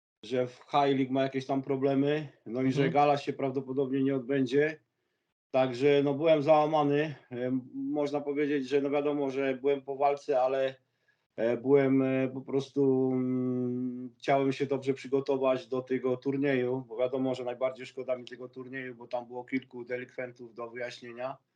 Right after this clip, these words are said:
Speaker 2: <laughs> No.
Speaker 1: <laughs> Natomiast, e, i wcale tu nie mówię o Najmanie, bo jest tam, było tam kilku takich, z którymi chciałbym, e, po prostu się zmierzyć. A tu już nie chodzi o to, że tam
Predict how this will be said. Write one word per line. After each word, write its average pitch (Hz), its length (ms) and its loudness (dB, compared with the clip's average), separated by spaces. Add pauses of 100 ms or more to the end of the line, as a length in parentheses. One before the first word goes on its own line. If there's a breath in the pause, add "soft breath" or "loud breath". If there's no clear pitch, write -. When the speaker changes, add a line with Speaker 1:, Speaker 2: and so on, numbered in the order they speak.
(260)
Speaker 2:
<laughs> - 240 -10
No. 113 340 -6 (800 soft breath)
Speaker 1:
<laughs> 147 380 6
Natomiast, 143 880 4
e, 135 580 4
i 143 40 0
wcale 180 300 6
tu 185 100 -2
nie 180 120 4
mówię 180 280 4
o 180 40 4
Najmanie, 180 640 4
bo 135 480 2 (180)
jest 139 240 2
tam, 135 180 -2
było 143 160 -4
tam 139 180 -6
kilku 135 320 -10
takich, 135 380 -4 (180)
z - 160 -20
którymi 139 360 2
chciałbym, 135 560 2
e, 127 120 0
po 127 120 -10
prostu 131 320 -8
się 135 160 -2
zmierzyć. 131 560 -2
A 120 80 -6
tu 143 80 -8
już 151 100 -6
nie 156 100 -4
chodzi 160 280 -4
o 156 100 -2
to, 156 140 -14
że 147 120 -12
tam 143 320 -2